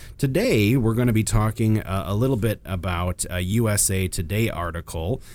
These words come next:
uh, entitled "A Third of Adults Age fifty and Over Aren't Prepared for Retirement."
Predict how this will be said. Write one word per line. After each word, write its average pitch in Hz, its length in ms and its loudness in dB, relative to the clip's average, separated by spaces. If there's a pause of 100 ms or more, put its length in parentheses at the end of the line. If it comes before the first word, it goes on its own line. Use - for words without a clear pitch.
(180)
uh, 87 160 -4
entitled 98 640 -2
"A 87 360 -4
Third 160 560 0
of 107 240 -2
Adults 90 640 -2
Age 92 280 -4
fifty 135 380 0
and 123 100 0
Over 90 460 -2
Aren't 135 440 0
Prepared 98 560 2
for 90 260 -2
Retirement." 80 880 -4